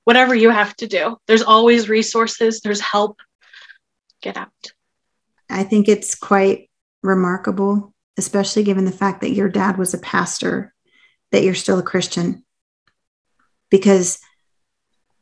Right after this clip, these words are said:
Speaker 2: a lot of kids in your situation would say, "I don't ever want to even hear the name of God again."
Speaker 1: Mm-hmm.
Speaker 2: Tell me how you were able to reconcile, "God, why did you let this happen to me?"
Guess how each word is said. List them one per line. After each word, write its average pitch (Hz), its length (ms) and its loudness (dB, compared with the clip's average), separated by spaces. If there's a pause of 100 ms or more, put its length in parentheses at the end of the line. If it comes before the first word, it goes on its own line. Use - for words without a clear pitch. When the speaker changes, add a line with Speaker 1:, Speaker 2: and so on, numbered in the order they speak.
(140)
Speaker 2:
a 185 160 0
lot 190 420 2
of 196 120 -2
kids 196 240 -2
in 190 120 0
your 185 100 -2
situation 180 920 -2 (680)
would 190 140 0
say, 180 120 0
"I 185 100 2
don't 185 200 0
ever 185 240 -2
want 185 260 -2
to - 100 -6
even 180 280 -2
hear 185 260 -2
the 185 100 -4
name 185 200 0
of 196 120 -6
God 196 200 -2
again." - 460 -6 (840)
Speaker 1:
Mm-hmm. 202 100 -4 (140)
Speaker 2:
Tell 202 220 -2
me 208 200 4
how 190 640 -2 (500)
you 196 200 6
were 190 120 2
able 190 280 2
to 185 200 -2
reconcile, 190 1080 0 (600)
"God, 185 220 0
why 185 120 2
did 185 160 -4
you 190 100 6
let 190 180 0
this 185 160 -2
happen 190 360 0
to 202 140 -2
me?" 196 480 2